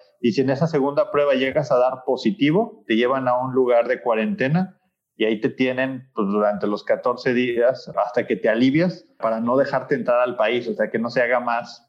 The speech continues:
que no se esparza más el virus. Entonces, bien por Qantas, proyecto Sunrise,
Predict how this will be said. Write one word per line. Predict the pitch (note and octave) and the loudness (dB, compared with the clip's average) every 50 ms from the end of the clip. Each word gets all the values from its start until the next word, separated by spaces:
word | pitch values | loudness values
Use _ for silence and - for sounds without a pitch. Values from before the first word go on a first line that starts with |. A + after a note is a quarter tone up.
| _ _ - | _ _ -2
que | A#2 A#2 | -2 0
no | A#2 B2 | 0 0
se | A#2 C3+ D3 C3+ | 0 0 0 0
esparza | A#2 - - - - C3 B2 B2 - - | 0 -2 -8 -2 -2 0 0 0 -4 -4
más | A#2 A#2 A#2 - - | -4 -4 -4 -2 -4
el | A2+ G#2+ | -2 0
virus. | A#2 A#2 A#2 A2 A#2 A2+ - - | 0 0 0 -2 -4 -10 -8 -8
Entonces, | A2+ G2 - C3 B2+ - D3+ C#3+ D3 - - _ _ _ | -6 -2 -2 -4 0 0 -2 -2 -2 -8 -20 _ _ _
bien | B2+ C#3 E3 F3+ E3+ | 0 0 2 2 0
por | E3+ D#3+ - | -2 -2 0
Qantas, | F#3 F#3 F3+ F3+ G3+ G#3 G3+ G3 - | 0 0 0 2 2 0 0 0 -6
proyecto | - - C3+ B2+ C3+ C#3+ C#3 C3+ D3+ C#3+ | -6 -2 0 2 2 2 0 -2 -4 -2
Sunrise, | - D#3 D3 C#3+ D3 D3+ D3+ D3+ D3+ C#3 D3 - - G2+ | 0 -2 0 2 2 2 2 0 -2 -4 -6 -10 -14 -12